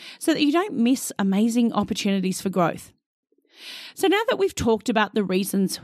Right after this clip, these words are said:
why you definitely need a strategic marketing plan, let's go through what the essential elements of a marketing plan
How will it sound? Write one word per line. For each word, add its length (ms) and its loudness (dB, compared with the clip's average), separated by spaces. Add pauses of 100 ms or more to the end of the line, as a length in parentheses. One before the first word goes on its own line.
(100)
why 640 2
you 120 0
definitely 520 0
need 180 2
a 60 0
strategic 480 -2
marketing 400 0
plan, 340 0 (540)
let's 360 2
go 200 2
through 340 0
what 360 0
the 140 0
essential 640 0
elements 420 0
of 140 -6
a 80 2
marketing 440 -2
plan 280 -2